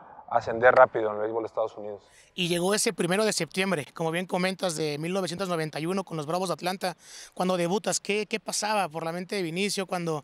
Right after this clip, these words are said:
Speaker 2: a tomar el primer turno al bat, eh, o, o saltar al terreno de juego? Como dices, ¿no? El esfuerzo de sal-, salirte de tu casa, eh, despedirte de tu familia, de, de tus hermanos, de tus papás, e ir y debutar, y lo que siempre yo creo que estaba soñando en los últimos años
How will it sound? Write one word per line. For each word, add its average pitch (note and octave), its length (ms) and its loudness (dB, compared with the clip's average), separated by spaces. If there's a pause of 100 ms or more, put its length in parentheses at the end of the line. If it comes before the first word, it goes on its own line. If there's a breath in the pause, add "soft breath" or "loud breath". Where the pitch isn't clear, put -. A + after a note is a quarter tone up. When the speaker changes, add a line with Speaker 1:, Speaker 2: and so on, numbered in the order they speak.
(320 loud breath)
Speaker 2:
a - 60 -12
tomar F3 260 0
el G3 60 0
primer E3+ 240 0
turno G3 300 0
al E3 80 0
bat, G3+ 580 0
eh, E3+ 300 -6
o, E3+ 180 -2
o D#3 60 -4
saltar D#3+ 380 -2
al G3 100 -6
terreno F#3+ 260 -4
de D3 60 -10
juego? G3+ 360 -2 (300 loud breath)
Como E3+ 200 -2
dices, G3+ 180 0
¿no? F#3 200 0
El F#3 100 0
esfuerzo F3+ 440 0
de D3+ 240 -4
sal-, D#3+ 280 -6
salirte A3 320 -2
de F#3+ 40 0
tu - 140 -14
casa, B3+ 460 -2 (420 loud breath)
eh, E3+ 500 2
despedirte F3 480 -2
de G#3+ 60 2
tu G3+ 120 -2
familia, A#3+ 680 0
de, F#3 120 0
de D#3 120 -4
tus - 160 -6
hermanos, F#3 480 -2
de E3+ 80 -2
tus - 120 -8
papás, F3+ 440 -2 (420 loud breath)
e E3 120 2
ir C#4 340 2
y A3+ 100 0
debutar, G3+ 580 0
y G#3 60 -8
lo F#3+ 140 -2
que F#3 100 -4
siempre A#3+ 420 -2
yo G#3+ 140 -2
creo G#3+ 140 -2
que G#3 80 -4
estaba G#3 240 0
soñando F3+ 400 -2
en F#3 80 -2
los D#3+ 160 -4
últimos F#3+ 360 -6
años F3 360 -2